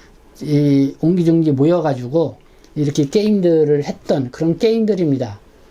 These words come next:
어, 그래서 이 단순하면서 또 따라하기 쉽고요.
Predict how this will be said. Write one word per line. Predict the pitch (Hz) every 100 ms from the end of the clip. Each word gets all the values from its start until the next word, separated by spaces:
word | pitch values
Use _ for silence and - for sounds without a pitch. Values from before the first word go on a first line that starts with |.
| - - - - - -
어, | 160 160
그래서 | 160 170
이 | 190
단순하면서 | 180 165 180 208 196 175 185 180 165 156 185 - -
또 | 156 147
따라하기 | 233 240 226 190 160
쉽고요. | 143 - - 160 131 196